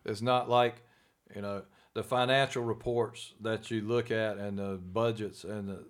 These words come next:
the, the things that you set inside a big organization are filled with assumptions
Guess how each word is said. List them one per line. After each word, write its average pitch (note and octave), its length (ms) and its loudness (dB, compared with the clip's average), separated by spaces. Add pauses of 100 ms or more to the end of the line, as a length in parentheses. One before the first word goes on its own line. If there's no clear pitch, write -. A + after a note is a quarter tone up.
the, F2 160 -12 (400)
the F#2+ 200 -6
things A2 340 -2
that G#2+ 240 -4
you F#2 180 -8 (140)
set - 500 -2
inside G2+ 500 -4
a F#2 120 -6 (180)
big A2 220 0
organization G2+ 800 -2 (1300)
are C3 160 2
filled E3 460 -2
with A#2 160 0
assumptions G2+ 800 -4